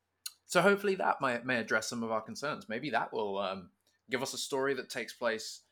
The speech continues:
maybe pre-Dominion, post-Fallen Kingdom, and, uh,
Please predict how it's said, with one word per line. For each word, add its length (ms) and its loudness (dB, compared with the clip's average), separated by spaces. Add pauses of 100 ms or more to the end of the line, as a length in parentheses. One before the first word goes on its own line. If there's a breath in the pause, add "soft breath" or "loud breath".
maybe 240 -2
pre-Dominion, 840 -4
post-Fallen 500 -8
Kingdom, 440 -8 (440)
and, 240 -2
uh, 180 0